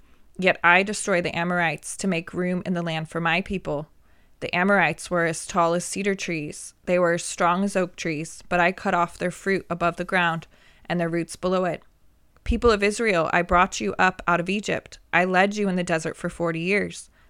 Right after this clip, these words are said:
I gave you the land of the Amorites. I raised up prophets from among your children. I also set apart for myself some of your young people to be Nazarites. Isn't that true, people of Israel? Announces the Lord. But you made the Nazarites drink wine.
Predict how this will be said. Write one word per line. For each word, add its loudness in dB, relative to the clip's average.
I 2
gave 0
you 0
the -2
land -4
of -8
the -4
Amorites. -4
I 4
raised 4
up 2
prophets 2
from -2
among -2
your -2
children. -2
I 4
also 4
set 2
apart 4
for -6
myself 0
some 0
of -2
your 0
young 0
people -6
to -10
be -4
Nazarites. -2
Isn't 0
that 6
true, 0
people -2
of 0
Israel? -2
Announces 0
the -4
Lord. 0
But -4
you 2
made 4
the 2
Nazarites 0
drink -4
wine. -4